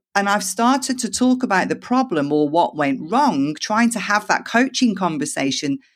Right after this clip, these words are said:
to help them deal with it next time. And as soon as I've brought the issue up again, boom, they fired up, going up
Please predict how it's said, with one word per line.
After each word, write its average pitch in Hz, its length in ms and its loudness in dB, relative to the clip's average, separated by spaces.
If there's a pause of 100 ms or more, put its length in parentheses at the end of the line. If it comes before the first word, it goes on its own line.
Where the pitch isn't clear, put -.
(140)
to 180 100 -6
help 185 340 0
them 156 200 -2
deal 151 220 2
with 135 180 0
it 127 120 2
next 233 460 0
time. 127 500 0 (320)
And 160 160 -2
as 151 120 -4
soon 269 420 2
as 247 100 2
I've 180 300 -2
brought 170 320 2
the 156 160 0
issue 139 440 -2
up 160 200 -2
again, 151 680 0 (540)
boom, 139 520 2
they 151 120 0
fired 180 540 0
up, 151 240 0 (160)
going 165 360 0
up 262 300 2